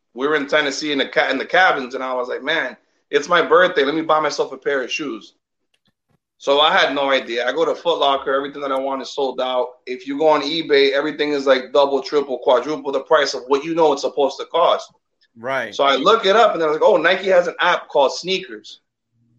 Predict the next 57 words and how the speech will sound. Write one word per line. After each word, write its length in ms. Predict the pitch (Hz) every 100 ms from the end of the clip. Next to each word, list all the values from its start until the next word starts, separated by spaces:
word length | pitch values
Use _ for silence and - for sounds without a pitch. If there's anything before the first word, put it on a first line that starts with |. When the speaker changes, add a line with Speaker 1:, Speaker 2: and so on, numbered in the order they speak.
| _ _ -
Speaker 1:
So 120 | 127
I 80 | 120
download 360 | 151 160 160
the 120 | 139
app 240 | 143 180 175
or 100 | 156
whatever, 400 | 143 139 139 139
and 80 | 131
I 40 |
was 80 | 131
like, 120 | 131 135
"Oh, 100 | 190
I 100 | 160
have 180 | 190 -
to 80 | 139
wait 220 | 165 170
to 80 | -
buy 200 | 135 160
these 180 | 147 -
shoes?" 420 | 160 196 240 - _ _ _ _ _ _ -
So 260 | 165 147
ten 180 | - 185
o'clock 340 | 180 196 185
comes 180 | 190 185
around, 260 | 175 180 170
and 100 | 143
I 40 |
go 120 | 156 139
to 60 |
purchase 540 | 135 170 190 160 120 104
it. 140 | 92 - _ _ _ _ _ _
Little 380 | 113 120 202 208
did 100 | 202
I 60 | 185
know 160 | 214
that 300 | 175 143 -
nobody 500 | 139 170 208 196 190
can 140 | 180 160
purchase 380 | 185 175 156 139
shoes. 280 | 202 147
You 80 | 135
have 160 | 160 165
to 60 | 156
be, 120 | 160
like, 220 | 147 135
one 340 | 123 131 160 165
in 80 |
a 40 | 143
million 380 | 131 175 160 143
to 100 | 135
get 180 | 135 127
the 80 | 110
shoe. 240 | - 131
It's 120 | -
like 100 | 147 131
a 60 |
raffle. 400 | 123 151 151 -